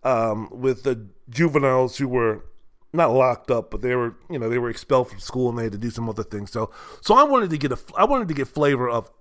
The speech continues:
of everywhere. So I would go, <laughs> I would go to this one place out in the sticks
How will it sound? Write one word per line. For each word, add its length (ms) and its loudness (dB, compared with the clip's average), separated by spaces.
of 180 -6
everywhere. 400 -6
So 200 0
I 180 6
would 180 -2
go, 460 6
<laughs> 500 -10
I 160 4
would 180 -2
go 160 4
to 120 -2
this 140 -4
one 260 2
place 360 -2
out 180 6
in 80 -4
the 80 -2
sticks 720 -4